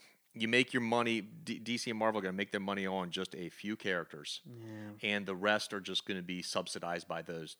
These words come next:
Speaker 1: handful of popular characters.
Speaker 2: Mm-hmm.
Speaker 1: Uh, that's what it appears like. Looks like comic book readers just, they want, they want a certain of the marquee characters,
Speaker 2: Mm-hmm.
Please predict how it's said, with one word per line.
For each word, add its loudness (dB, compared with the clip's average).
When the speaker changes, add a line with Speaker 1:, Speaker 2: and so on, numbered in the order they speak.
Speaker 1:
handful -4
of -8
popular -8
characters. -10
Speaker 2:
Mm-hmm. -6
Speaker 1:
Uh, -10
that's -6
what 0
it 4
appears 0
like. 0
Looks -4
like 0
comic 6
book 2
readers 2
just, 0
they 4
want, 2
they 2
want 4
a -2
certain 4
of 2
the 4
marquee 4
characters, 2
Speaker 2:
Mm-hmm. -10